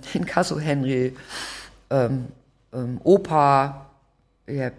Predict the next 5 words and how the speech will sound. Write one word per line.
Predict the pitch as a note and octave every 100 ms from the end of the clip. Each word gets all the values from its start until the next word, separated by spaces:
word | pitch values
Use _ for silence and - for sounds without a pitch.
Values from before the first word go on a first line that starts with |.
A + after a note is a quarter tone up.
| -
P-, | - -
Pilot | - D#3 D3 -
Perks, | - D#3 D3 D3 - - - - - -
ähm, | C3+ B2+ A#2+ B2+ B2 A#2
Domenica, | - D#3 F3 E3+ D3+ - C#3 C3+ C3 C3